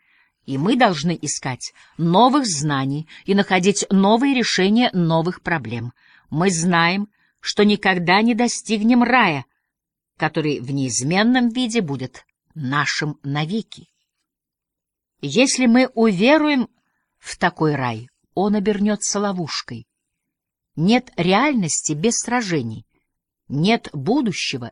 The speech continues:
без борьбы. Опыт научил нас, что классовые противоречия постоянно возникают вновь.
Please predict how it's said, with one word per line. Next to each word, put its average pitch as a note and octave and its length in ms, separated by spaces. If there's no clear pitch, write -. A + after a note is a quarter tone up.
без E3 340
борьбы. C#3+ 400
Опыт A3 360
научил A#3 460
нас, A3 380
что - 260
классовые A#3 540
противоречия G#3+ 640
постоянно G#3+ 640
возникают G#3 580
вновь. A3 500